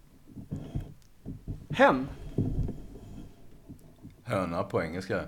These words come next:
Speaker 2: Mm.
Speaker 1: Vad, hur ser du på höna på engelska?
Speaker 2: Ja,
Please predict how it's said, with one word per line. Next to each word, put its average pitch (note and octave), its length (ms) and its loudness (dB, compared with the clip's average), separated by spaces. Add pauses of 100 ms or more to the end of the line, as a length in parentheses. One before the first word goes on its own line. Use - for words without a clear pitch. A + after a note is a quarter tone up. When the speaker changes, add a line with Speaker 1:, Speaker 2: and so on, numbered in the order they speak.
(840)
Speaker 2:
Mm. G#2+ 180 -2 (1900)
Speaker 1:
Vad, G3 320 12
hur F3+ 300 8
ser G#3 140 8
du G#3 60 10
på G#3 140 8
höna F3 280 12
på C#3+ 100 4
engelska? - 280 0 (880)
Speaker 2:
Ja, A2 280 6